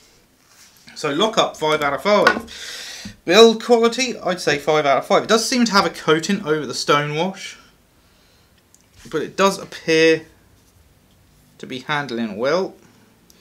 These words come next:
There is n-, there are no chips or chinks in the blade, as far as I can see.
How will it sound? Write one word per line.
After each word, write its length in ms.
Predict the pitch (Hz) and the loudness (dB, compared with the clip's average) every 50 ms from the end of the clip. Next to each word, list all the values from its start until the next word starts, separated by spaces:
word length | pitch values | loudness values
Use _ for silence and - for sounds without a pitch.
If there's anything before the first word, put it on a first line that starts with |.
| _ - - - - - - - - - - - - - _ - | _ -20 -20 -20 -20 -20 -20 -20 -20 -20 -20 -20 -20 -20 _ -6
There 120 | 131 - | -6 -6
is 140 | - 139 143 | -6 -6 -8
n-, 340 | 156 165 180 185 185 165 - | -4 -2 -2 -2 -2 -4 -2
there 160 | 170 156 131 | -2 -2 -2
are 140 | 139 139 139 | -2 -2 0
no 240 | 160 196 196 202 | 2 2 2 2
chips 540 | 196 196 - - - - 202 196 202 - - | 0 -2 -6 -8 -2 0 0 0 0 -2 -6
or 100 | 170 151 | -6 -6
chinks 480 | 151 - - 190 196 165 - - - - | -4 -2 0 0 0 0 -2 -8 -10 -6
in 120 | 180 175 | -6 -6
the 60 | 160 | -6
blade, 560 | 139 151 151 156 175 190 214 226 233 226 - - _ _ _ _ _ _ _ _ _ _ _ _ _ _ _ _ _ _ _ _ _ | -6 -4 -4 -4 -2 -4 -6 -6 -8 -10 -10 -16 _ _ _ _ _ _ _ _ _ _ _ _ _ _ _ _ _ _ _ _ _
as 140 | - - - | -20 -18 -10
far 280 | - 160 143 143 143 131 | -6 -4 -2 0 -2 -2
as 100 | 127 131 | -2 -4
I 120 | 127 127 | -6 -6
can 200 | 131 - 131 120 | -6 -8 -12 -10
see. 500 | 120 - - 175 190 214 233 233 226 - | -8 -6 -6 -4 -4 -4 -6 -8 -12 -16